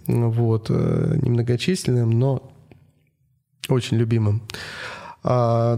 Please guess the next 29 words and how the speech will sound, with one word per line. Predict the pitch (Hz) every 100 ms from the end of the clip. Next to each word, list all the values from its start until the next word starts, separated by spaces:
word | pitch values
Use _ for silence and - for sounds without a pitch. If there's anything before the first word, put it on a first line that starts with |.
| 117
то, | 151 151
что | - - 135 131 123 120 - - _ _ _ _ _ _ _ _ _ _ _ _
мы | 143 151
решили | 131 - 139
с | -
Володей, | 131 131 117
мы | 117
будем | 117 123
выбирать | 117 120 127 113
темы | - 117 107 - - - - _ _ _ - -
по | 127
очереди. | 104 101 127 156 170 - - - - - - - -
Вот. | - 123 131 127 104 110
А | 107 117
сейчас | - - - - 131 - 147 123 -
вот, | 117 113
э, | 113 113 113 117 117 117 123 123 117
это | 113
сознание, | 117 - 117 117 104 104 110 113 110
это | 117 117
и | 113
мое | 110 110 113 160
предложение, | 196 190 170 165 175 156 143 131 117
и |
про | 113 113
жизнь | 113 113 107 107
тоже | 107 113
было | 113 104
мое. | 107 139 214